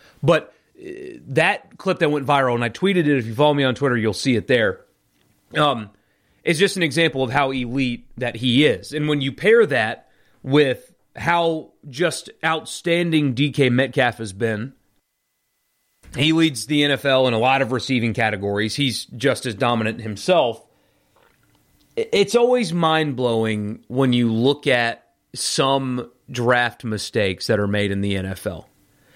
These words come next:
And, and I know Tunsil was a first-round guy, and Metcalf wasn't a second-round guy. So it's not like these dudes fell to the sixth round or, or something like that. But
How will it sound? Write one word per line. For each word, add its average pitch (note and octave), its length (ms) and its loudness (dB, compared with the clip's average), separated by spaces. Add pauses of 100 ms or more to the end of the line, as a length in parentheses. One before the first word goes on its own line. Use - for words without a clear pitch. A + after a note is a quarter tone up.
(260)
And, D3+ 180 0
and D3 140 0
I C3 80 0
know D#3+ 120 2
Tunsil D#3 340 -2
was E3 160 -2
a D#3 40 -4
first-round C#3+ 520 0
guy, A#2 400 0 (680)
and A2+ 640 -2 (540)
Metcalf C3+ 680 2
wasn't A#2 440 -4
a A#2 120 -8
second-round A2 600 -4
guy. F#2 220 -6
So B2+ 160 -4
it's A#2+ 140 -6
not D#3+ 200 0
like C#3 180 -4
these B2+ 160 -2
dudes B2 260 -4
fell B2+ 480 0 (280)
to C#3 100 0
the A#2 80 2
sixth - 420 -2
round A2+ 380 0
or, A#2 220 0
or G#2+ 40 0
something A#2 380 -4
like G#2 260 -2
that. G#2 320 -2 (400)
But C#3+ 320 0